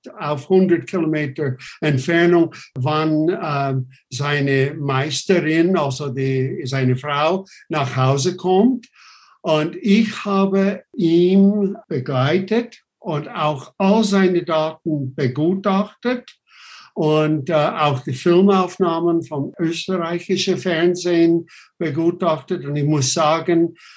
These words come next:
ich glaube voll an diese, er nennt es, äh, morphogene Verbindung zwischen Tier und Mensch. Aber das geht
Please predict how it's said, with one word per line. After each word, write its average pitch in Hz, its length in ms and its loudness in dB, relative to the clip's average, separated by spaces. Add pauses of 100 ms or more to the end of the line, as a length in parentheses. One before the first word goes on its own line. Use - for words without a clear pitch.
(120)
ich 143 400 -2
glaube 143 460 0
voll 180 640 2
an 147 240 -4
diese, 147 800 -4 (120)
er 156 160 0
nennt 151 360 2
es, 127 200 -4
äh, 135 360 -4
morphogene 147 1000 0 (360)
Verbindung 165 720 2
zwischen 151 440 -2
Tier 170 400 -2
und 147 160 -8
Mensch. 156 360 -4
Aber 156 220 -6
das 165 220 -6
geht 180 320 0